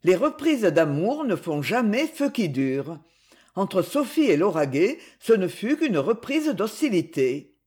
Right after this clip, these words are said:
Après une semaine d'adoration et d'extase, les batailles recommençaient de plus belle. Lauragais avait le droit désormais d'être soupçonneux,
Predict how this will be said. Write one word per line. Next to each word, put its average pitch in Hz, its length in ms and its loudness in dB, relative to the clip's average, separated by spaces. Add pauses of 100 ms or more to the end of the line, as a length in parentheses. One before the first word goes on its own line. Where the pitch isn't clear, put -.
(600)
Après 269 440 0
une 170 160 0
semaine 214 520 2
d'adoration 190 760 0
et 131 80 0
d'extase, 165 680 -2 (280)
les 170 100 4
batailles 240 540 0
recommençaient 214 760 0
de 285 80 0
plus 175 220 -4
belle. 131 560 -2 (640)
Lauragais 196 720 0
avait 165 180 0
le 147 120 4
droit 180 280 -2
désormais 156 640 -2
d'être 240 260 -4
soupçonneux, 165 760 -4